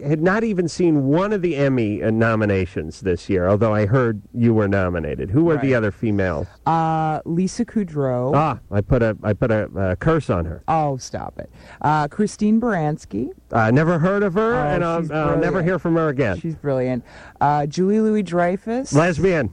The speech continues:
Speaker 2: <laughs> And there's another one. Oh, shoot. Uh, oh, J-, Janine Garofalo.
Speaker 1: Oh,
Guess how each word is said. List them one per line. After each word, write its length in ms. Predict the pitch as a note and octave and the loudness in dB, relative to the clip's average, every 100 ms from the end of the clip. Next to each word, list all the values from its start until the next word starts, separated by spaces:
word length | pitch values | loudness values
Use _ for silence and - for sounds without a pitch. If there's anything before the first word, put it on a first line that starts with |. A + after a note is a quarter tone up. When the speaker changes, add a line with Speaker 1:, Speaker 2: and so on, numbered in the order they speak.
| - | -2
Speaker 2:
<laughs> 360 | A3 - - G3+ - - - - D#4 C#4+ - - - - | 0 0 0 -4 -8 -18 -4 0 2 0 -8 -16 -16 -2
And 160 | B3 | 2
there's 180 | C#4 D4 | 2 2
another 340 | C4+ C4+ C#4+ D#4 | 2 2 2 2
one. 320 | E3+ C3 B2 | 2 0 -2
Oh, 180 | D3 D3+ | -6 -8
shoot. 460 | C#3+ - E3 C#3+ B2 - | -10 -8 -4 -2 -4 -10
Uh, 140 | C3+ - | -16 0
oh, 120 | G3 | 2
J-, 180 | F#3 D3 D#3 F#3+ | 2 -2 -2 2
Janine 180 | G3+ | 2
Garofalo. 600 | G3 F3+ D#3 - C3 G#2+ - | 2 2 0 -2 -4 -4 0
Speaker 1:
Oh, 480 | G3+ G#3+ G3+ D#3+ | 0 2 0 -2